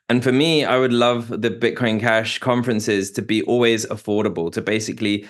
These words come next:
the whole point is about networking. Of course, you can sell your premium deluxe seats or whatever at the front and, and charge any amount, you know, for the booths.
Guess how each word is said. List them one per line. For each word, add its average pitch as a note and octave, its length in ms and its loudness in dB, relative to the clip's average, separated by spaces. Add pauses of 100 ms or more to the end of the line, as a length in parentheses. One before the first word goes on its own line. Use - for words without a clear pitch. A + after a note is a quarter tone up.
(140)
the F#2+ 80 -6
whole B2+ 240 2
point A2 320 0
is G2+ 100 -2
about F#2+ 280 0
networking. G#2 720 0 (160)
Of C#3 120 -10
course, G3+ 260 2
you C#3 60 -2
can A#2 180 0
sell A#2 240 2
your A2 140 2
premium A2+ 880 2 (100)
deluxe A#2 400 0
seats A#2 420 -2
or B2 60 0
whatever G#2+ 320 2
at G#2+ 80 -2
the G#2 100 -4
front A2 440 0
and, A2 200 0
and A#2 400 0
charge B2+ 440 0
any C#3 240 2
amount, A2 420 0
you A#2+ 100 0
know, G#2+ 220 2
for A2+ 100 -4
the A#2 60 0
booths. A2 480 0